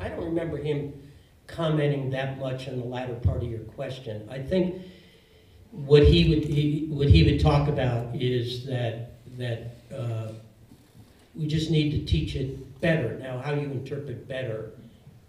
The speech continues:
in, in, um, in lower schools, middle schools, and, and high school, I, I, I, I don't know. Um, but he, he also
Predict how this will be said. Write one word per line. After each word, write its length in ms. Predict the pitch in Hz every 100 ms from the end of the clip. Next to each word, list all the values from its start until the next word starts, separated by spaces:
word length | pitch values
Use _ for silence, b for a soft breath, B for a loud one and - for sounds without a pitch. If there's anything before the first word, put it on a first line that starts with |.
| -
in, 520 | 123 120 113 113 113 - - - - - - - - -
in, 480 | 123 117 113 113 120
um, 380 | 113 110 110 107 - - _ _ _ _ _ _ _ 139
in 140 | 127
lower 220 | 131 131
schools, 440 | - 143 127 113 120
middle 220 | 120 117
schools, 420 | - 123 113 113
and, 260 | 113 110 -
and 160 | 110 107
high 140 | -
school, 500 | - - 110 104 - -
I, 60 | 127
I, 400 | 135 120 127 127 - - - 127
I, 240 | 120 - - - 120
I 100 | 117
don't 300 | 117 117 120
know. 300 | 107 104 - B B B B
Um, 340 | 135 127 120 - B B B B -
but 200 | 147 -
he, 360 | 156 - -
he 260 | - - -
also 800 | 160 175 175 156 135 131 -